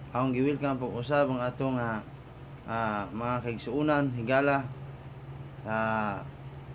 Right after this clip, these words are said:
labi na sa ato ang mga kauban diha nga naa diha karon sa Dawis, nga nagagsaulog sa atong anibersaryo, igsoon, sa atong, ah, katiguman. Hina-, hinaot nga naa kamo, igsoon, sa mayong panglawas.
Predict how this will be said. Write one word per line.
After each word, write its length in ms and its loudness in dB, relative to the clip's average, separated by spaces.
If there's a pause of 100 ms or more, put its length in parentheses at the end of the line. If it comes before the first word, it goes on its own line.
(160)
labi 240 0
na 240 6
sa 400 -2
ato 240 2
ang 400 2 (640)
mga 300 0 (500)
kauban 480 4
diha 320 2
nga 160 -2
naa 240 2
diha 160 2
karon 160 2
sa 160 -4
Dawis, 560 4 (1120)
nga 480 0
nagagsaulog 880 2
sa 80 0
atong 240 -2
anibersaryo, 720 4
igsoon, 400 0
sa 160 -2
atong, 480 -2
ah, 240 -4 (880)
katiguman. 640 6 (1300)
Hina-, 640 4
hinaot 480 4
nga 160 0
naa 240 2
kamo, 240 -2
igsoon, 400 0
sa 320 0
mayong 320 2
panglawas. 640 0